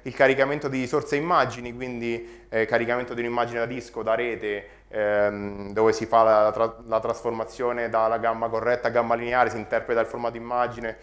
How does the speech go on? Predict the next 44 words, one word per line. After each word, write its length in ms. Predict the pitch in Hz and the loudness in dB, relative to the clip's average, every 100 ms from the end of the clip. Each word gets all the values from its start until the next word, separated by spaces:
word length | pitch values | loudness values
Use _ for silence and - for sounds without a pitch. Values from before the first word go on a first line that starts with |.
| - | -20
si 100 | - | -12
effettuano 360 | 117 123 117 120 | -2 0 0 -2
dei 100 | 117 | -2
processamenti, 800 | 117 117 120 - 117 127 110 98 | -2 -2 -4 -2 0 0 -2 -6
insomma, 300 | 107 - 110 | -8 -6 -6
si, 100 | 107 | -6
c'è, 180 | 107 113 | -6 -6
c'è 140 | 113 120 | -6 -8
tutta 240 | 120 - | -10 -6
una, 100 | 127 | -4
una 220 | 120 120 120 | 0 2 4
catena. 680 | 117 113 107 123 151 - - - - _ _ | 2 2 0 -2 -4 -12 -20 -20 -20 _ _
Poi 200 | 165 165 | 8 10
abbiamo, 340 | 143 139 147 | 10 8 4
diciamo, 320 | 143 143 147 143 | 4 2 0 0
implementato 540 | 139 143 147 143 135 | 0 0 2 2 4
dei 160 | 135 135 | 2 4
thread 320 | 160 151 135 | 4 4 4
per 100 | 131 | 4
la 80 | 127 | 4
decodifica 500 | 127 135 135 131 135 | 2 -2 -2 0 0
video, 300 | 156 120 113 | 0 -4 -6
in 80 | |
quanto 320 | 110 127 120 131 | -4 -6 -4 -4
comunque 840 | 143 175 180 180 175 165 - - | -2 -4 -4 0 0 0 -8 -14
il 100 | 127 | -6
nostro 380 | 131 131 - 135 | -2 -2 -2 0
framework 360 | 143 147 131 120 | 0 -2 -4 -2
deve 140 | 117 | -2
essere 240 | 113 120 | -4 -6
in 60 | 120 | -6
grado 180 | 117 113 | -6 -4
di, 320 | 113 110 104 | -6 -8 -10
eh, 360 | 110 104 104 107 | -6 -4 -2 -2
renderizzare 640 | 110 113 117 113 139 127 | -4 -6 -6 -2 0 0
video 580 | 113 156 143 147 147 139 | -4 -8 -4 0 2 2
e 40 | |
flussi 360 | - 139 135 131 | 0 -6 -8 -4
asin-, 340 | 123 143 139 | -4 -6 -14
flussi 320 | 123 160 160 143 | -8 -8 -6 -8
di 80 | |
stream. 420 | 143 - 156 151 123 | -10 -10 -8 -6 -6
Immaginate 420 | 120 117 131 123 | -6 -4 -4 -2
telecamere, 640 | 123 120 147 135 117 110 | -4 0 0 0 -2 -6